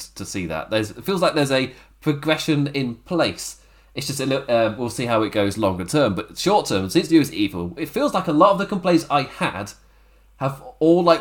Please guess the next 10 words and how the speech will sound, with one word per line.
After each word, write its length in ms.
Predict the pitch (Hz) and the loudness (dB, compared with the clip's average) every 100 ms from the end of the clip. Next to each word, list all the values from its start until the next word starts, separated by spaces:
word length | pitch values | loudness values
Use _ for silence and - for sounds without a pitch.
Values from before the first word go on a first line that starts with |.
| 127 | 2
one 400 | 139 151 165 165 | 2 4 4 2
by 240 | 147 143 143 | 4 4 4
one 380 | 135 143 156 | 2 2 2
been 240 | 147 143 135 | 2 0 0
slowly 640 | - - 135 139 139 139 | -4 -4 0 0 0 -2
readdressed 720 | 139 139 120 104 123 139 - | 0 -2 -2 -4 -4 -4 -4
over 180 | 123 117 | -4 -4
this 160 | 127 - | -8 -6
past 340 | 139 123 - | -4 -4 -2
month, 360 | 110 139 143 | -2 -2 -6